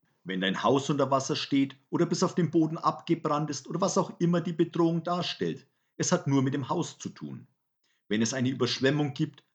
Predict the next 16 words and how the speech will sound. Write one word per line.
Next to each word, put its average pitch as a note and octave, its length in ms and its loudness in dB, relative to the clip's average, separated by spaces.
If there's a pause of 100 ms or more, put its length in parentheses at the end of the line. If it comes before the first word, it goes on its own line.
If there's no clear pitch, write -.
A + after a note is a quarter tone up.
lass E3 180 0
deinen G3+ 280 2
Geist G3+ 360 -2
nicht - 180 -4
davon F2 240 -6
überschwemmen. D2+ 640 -8 (480)
Gibt B2+ 180 0
es C3+ 140 0
ein C#3+ 140 -2
Feuer, C#3 560 0 (100)
lass E3+ 180 2
es F#3+ 160 0
nicht F#3+ 180 0
dein F3+ 120 2
Herz D#3+ 300 -4
verbrennen. C2+ 560 -10